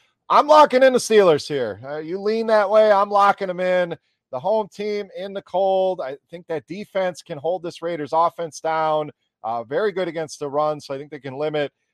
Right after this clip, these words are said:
uh, what Josh Jacobs can do. I know Darren Waller's back, but, uh, Pittsburgh playing with some confidence. I think they're gonna be able to run the ball, do enough,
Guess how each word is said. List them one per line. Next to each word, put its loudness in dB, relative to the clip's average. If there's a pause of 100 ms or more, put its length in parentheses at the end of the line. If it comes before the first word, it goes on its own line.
(120)
uh, -6
what -4
Josh -2
Jacobs -6
can -16
do. -2
I 0
know -6
Darren -4
Waller's 2
back, 0
but, -8 (320)
uh, -4
Pittsburgh -10
playing -8
with -10
some -20
confidence. -6
I -20
think -20
they're -14
gonna -8
be -4
able 0
to -2
run 0
the -2
ball, 4
do -4
enough, 2